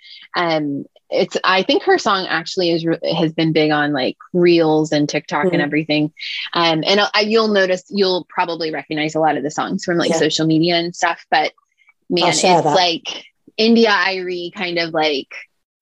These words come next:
Speaker 1: on steroids.
Speaker 2: Right, brilliant. I shall share that. Thank you so much.
Speaker 1: Okay.
Speaker 2: Uh, and what about somebody else that inspires you?
Speaker 1: People, people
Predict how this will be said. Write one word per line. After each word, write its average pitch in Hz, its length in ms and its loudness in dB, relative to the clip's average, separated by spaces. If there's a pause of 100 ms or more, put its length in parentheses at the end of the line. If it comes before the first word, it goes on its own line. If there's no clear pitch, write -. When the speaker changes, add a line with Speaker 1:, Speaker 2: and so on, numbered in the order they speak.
(120)
Speaker 1:
on 160 140 -2
steroids. 123 580 -8 (220)
Speaker 2:
Right, 165 320 0
brilliant. 170 280 6
I 165 80 0
shall 175 160 -2
share 185 280 2
that. 190 200 0
Thank 196 240 0
you 202 80 6
so 202 240 6
much. 214 280 4
Speaker 1:
Okay. - 60 -12
Speaker 2:
Uh, - 340 -2
and 277 120 6
what 349 120 6
about 339 240 6
somebody 285 400 4
else 269 220 6
that 196 100 0
inspires 175 580 0
you? 175 220 2 (400)
Speaker 1:
People, 403 200 6 (360)
people 392 240 2